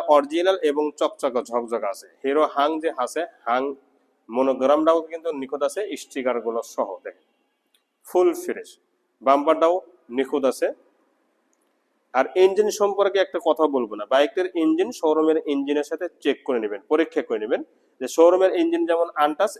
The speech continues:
এই বাইকের ইঞ্জিনও আনটাচ। শোরুমের ইঞ্জিনে যেমন কালার আছে, এই বাইকের ইঞ্জিনও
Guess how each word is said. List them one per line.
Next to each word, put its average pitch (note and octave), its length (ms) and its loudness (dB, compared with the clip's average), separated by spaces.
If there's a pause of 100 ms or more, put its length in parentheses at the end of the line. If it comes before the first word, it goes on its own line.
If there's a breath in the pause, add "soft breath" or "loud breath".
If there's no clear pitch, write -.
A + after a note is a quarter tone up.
এই D3 120 2
বাইকের C#3 300 0 (120)
ইঞ্জিনও C3+ 300 0 (120)
আনটাচ। G#2 280 -10 (120)
শোরুমের E3 340 2 (140)
ইঞ্জিনে D3 340 -4
যেমন D3+ 140 -4 (120)
কালার D3 220 2 (140)
আছে, G#3+ 140 -6 (420)
এই D3+ 120 2
বাইকের D#3 320 4 (100)
ইঞ্জিনও D#3+ 240 0